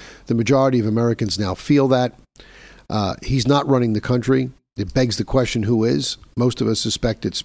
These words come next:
former President Obama. It surely isn't Kamala Harris because she's dumb as a stump. And we also know that there's been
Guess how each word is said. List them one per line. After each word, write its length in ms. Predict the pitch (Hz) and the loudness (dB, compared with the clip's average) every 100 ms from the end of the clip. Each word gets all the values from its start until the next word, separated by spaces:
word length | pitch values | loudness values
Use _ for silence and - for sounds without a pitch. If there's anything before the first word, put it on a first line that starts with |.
| _ _ - | _ _ -8
former 320 | - 127 107 | -2 0 0
President 520 | - 123 104 113 104 | 0 0 0 0 0
Obama. 440 | 95 104 113 127 139 - - - | -2 0 0 0 -4 -10 -20 -6
It 100 | 113 | -4
surely 400 | - 160 147 127 | 0 2 4 2
isn't 240 | 117 117 | 0 -2
Kamala 400 | 107 120 113 110 | -4 -2 0 0
Harris 340 | 98 131 113 117 | 0 0 0 -2
because 360 | - - 107 | -4 -2 -2
she's 240 | - 117 95 | -2 -4 -2
dumb 220 | 120 95 | -2 -4
as 100 | 87 | -6
a 60 | 90 | -6
stump. 380 | - 127 120 - _ - _ - - _ _ _ _ _ _ _ - - - - - | -2 -2 -2 -8 _ -20 _ -20 -20 _ _ _ _ _ _ _ -20 -20 -20 -20 0
And 300 | 180 208 202 | 4 4 2
we 200 | - 147 | 2 4
also 280 | 160 160 156 | 4 2 2
know 220 | 139 143 | 2 2
that 140 | 127 117 | 2 0
there's 180 | 117 | -2
been 320 | 101 113 113 | 0 0 -2